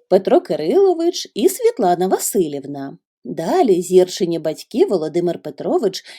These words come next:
і Галина Семенівна. Ще далі Зірка, а біля неї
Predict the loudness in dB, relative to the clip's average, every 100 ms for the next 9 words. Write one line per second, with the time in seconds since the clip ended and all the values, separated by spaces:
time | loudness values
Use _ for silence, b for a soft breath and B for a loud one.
0 | B 0 2 0 0 -2 -2 -2 -2 -2
1 | -6 -8 -10 -10 _ _ _ _ -12 -4
2 | 2 2 2 -2 -4 -10 -8 -6 4 4
3 | 4 -2 -6 -6 -10 _ _ _ -4 0
4 | 0 -2 -6 0 4 4 4 -2